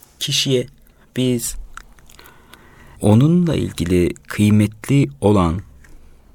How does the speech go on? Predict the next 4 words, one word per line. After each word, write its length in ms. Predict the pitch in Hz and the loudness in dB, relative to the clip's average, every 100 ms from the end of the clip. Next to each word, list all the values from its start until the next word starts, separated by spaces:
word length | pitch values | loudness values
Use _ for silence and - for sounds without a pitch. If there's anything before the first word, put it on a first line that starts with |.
| - _ - - - - - - - - | -20 _ -20 -20 -20 -20 -20 -20 -18 0
kıymet 460 | 117 110 117 - | 4 4 2 0
verdiği 500 | 82 82 80 85 - - | 0 0 -2 -4 -4 -2
diğer 240 | 110 98 | 2 2
unsurları 720 | 85 90 - 90 85 78 78 | 2 -2 -4 -4 -2 0 -2